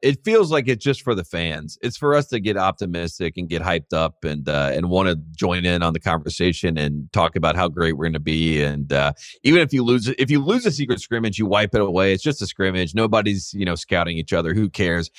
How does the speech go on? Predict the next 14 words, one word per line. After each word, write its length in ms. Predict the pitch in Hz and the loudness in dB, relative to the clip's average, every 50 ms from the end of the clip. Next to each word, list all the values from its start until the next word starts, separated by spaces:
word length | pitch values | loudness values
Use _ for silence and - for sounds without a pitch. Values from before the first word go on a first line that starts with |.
| - - _ | -20 -4 _
If 180 | - 117 113 120 | 0 0 2 2
you 140 | 120 113 | 2 2
win, 580 | 110 107 127 156 160 156 139 131 123 117 110 104 - _ _ _ _ _ _ | 2 2 4 4 4 4 4 2 2 0 -2 -4 -8 _ _ _ _ _ _
it 200 | - 120 - 180 _ _ _ _ - | -2 -2 -2 -4 _ _ _ _ 0
obviously 840 | 139 143 139 127 120 123 113 104 - - 107 104 101 98 95 90 87 | 2 2 2 0 0 -4 -4 -4 -4 -2 0 0 2 2 2 0 -2
just 300 | 82 82 107 95 - - | -2 -4 -4 -6 -6 -10
creates 600 | _ - 101 101 98 95 92 90 87 82 - - | _ -4 -2 0 0 0 0 0 -2 -4 -6 -6
a 100 | - 78 | -4 -2
little 260 | 92 95 92 92 90 | 0 0 0 0 -2
bit 280 | 78 73 90 90 90 82 | -2 0 2 2 2 0
of, 420 | - 71 80 82 80 78 76 76 | 0 0 2 2 2 2 0 0
uh, 360 | 80 78 78 76 76 76 73 69 | 0 0 2 2 2 0 0 -2
you 220 | 62 71 90 90 | 0 0 0 0
know, 320 | 80 73 67 65 67 64 | 0 0 -2 -2 -4 -4